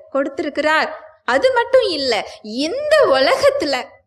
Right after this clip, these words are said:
இந்த உலகத்துக்கும் ஒரு அடையாளம் சொல்லப்பட்டிருக்கு பாருங்க.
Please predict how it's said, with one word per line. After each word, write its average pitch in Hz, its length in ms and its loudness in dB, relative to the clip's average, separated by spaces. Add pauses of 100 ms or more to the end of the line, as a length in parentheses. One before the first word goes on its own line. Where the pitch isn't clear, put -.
(340)
இந்த 294 200 0
உலகத்துக்கும் 320 640 2
ஒரு 262 480 2
அடையாளம் 440 500 4
சொல்லப்பட்டிருக்கு 247 560 0
பாருங்க. 202 580 -2